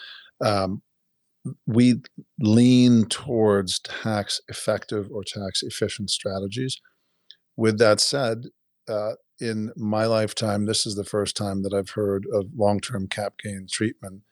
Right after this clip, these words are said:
the increase that's being, uh, discussed. So, uh, that ta-, change in tax policy is, is obviously, is meaningful, um,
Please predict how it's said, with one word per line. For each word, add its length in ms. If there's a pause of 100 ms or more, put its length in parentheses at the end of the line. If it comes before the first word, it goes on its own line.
(500)
the 120
increase 440
that's 220
being, 480 (500)
uh, 280 (120)
discussed. 680
So, 380 (680)
uh, 380 (640)
that 540 (580)
ta-, 280
change 280
in 60
tax 220
policy 380
is, 180
is 160
obviously, 520 (480)
is 120
meaningful, 560 (140)
um, 480